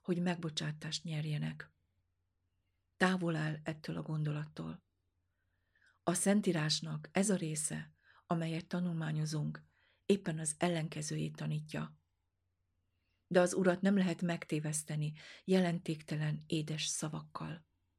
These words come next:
A hízelgés nem csiklandozza a fülét. A képmutató ember nem az, aki nem ismeri önmagát,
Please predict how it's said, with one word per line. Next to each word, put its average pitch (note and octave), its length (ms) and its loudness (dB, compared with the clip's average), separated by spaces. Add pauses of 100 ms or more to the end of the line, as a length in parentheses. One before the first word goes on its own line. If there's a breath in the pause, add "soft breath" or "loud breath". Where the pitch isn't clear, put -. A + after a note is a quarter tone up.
(720 soft breath)
A F3+ 100 2
hízelgés E3 920 2
nem F#3+ 220 2
csiklandozza D#3 640 0
a D#3 60 -6
fülét. D#3 560 -8 (960)
A - 120 2
képmutató F#3 640 2
ember D#3 520 -2 (600 soft breath)
nem G#3 220 6
az, E3+ 340 2
aki F#3 260 0
nem E3+ 180 2
ismeri D#3 420 0
önmagát, D#3 640 -4